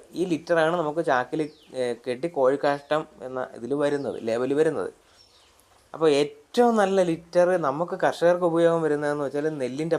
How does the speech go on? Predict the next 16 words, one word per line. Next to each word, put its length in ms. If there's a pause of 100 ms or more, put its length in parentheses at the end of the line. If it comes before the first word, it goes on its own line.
പതിരില്ലേ, 440
നെല്ലിൻ്റെ 380
പതിര് 340
ഉപയോഗിക്കുന്ന, 580 (680)
ആ, 80 (1400)
ഫാമുകളുമായിട്ട് 640
ബന്ധപ്പെട്ട് 480
കോഴിക്കാഷ്ടം 480
കിട്ടിയാൽ 440
നല്ല 300
ഗുണമുള്ളതായിരിക്കും. 720 (340)
അറക്കാപ്പൊടി 380
ഗുണമില്ല 500
എന്നല്ല, 460 (320)
അറക്കാപ്പൊടി 400
ഉപയോഗിക്കുക. 400